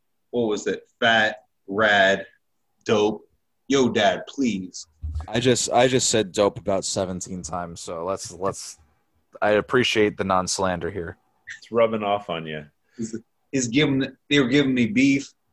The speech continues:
Speaker 1: Uh, had to step off. Uh, you let them slime all over you, which I'd say I don't think anyone ever said <laughs>
Speaker 3: <laughs>
Speaker 1: once. And as someone that grew up,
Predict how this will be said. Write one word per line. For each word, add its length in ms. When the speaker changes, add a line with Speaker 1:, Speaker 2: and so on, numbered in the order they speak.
Speaker 1:
Uh, 340
had 160
to 80
step 360
off. 380
Uh, 480
you 160
let 220
them 80
slime 400
all 180
over 180
you, 200
which 260
I'd 220
say 480
I 80
don't 280
think 280
anyone 460
ever 260
said 320
<laughs> 160
Speaker 3:
<laughs> 960
Speaker 1:
once. 480
And 400
as 240
someone 300
that 240
grew 300
up, 80